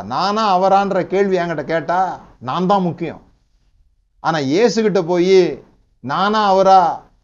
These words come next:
அப்படி முக்கியம்னு அவர்கிட்ட கேட்டா அவர் சொல்றாரு, "அவன் தான் முக்கியம், நான் தான் முக்கியம்னு" சொல்றாரு.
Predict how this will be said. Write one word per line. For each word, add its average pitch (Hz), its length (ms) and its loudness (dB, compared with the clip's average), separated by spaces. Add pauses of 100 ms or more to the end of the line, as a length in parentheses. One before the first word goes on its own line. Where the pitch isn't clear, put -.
அப்படி 165 340 0
முக்கியம்னு 180 560 -2
அவர்கிட்ட 165 220 -2
கேட்டா 151 340 -2
அவர் 180 200 4
சொல்றாரு, 185 440 2 (360)
"அவன் 185 260 -2
தான் 220 160 2
முக்கியம், 156 400 -4 (100)
நான் 151 260 -4
தான் 214 160 0
முக்கியம்னு" 185 320 -4
சொல்றாரு. 135 320 -6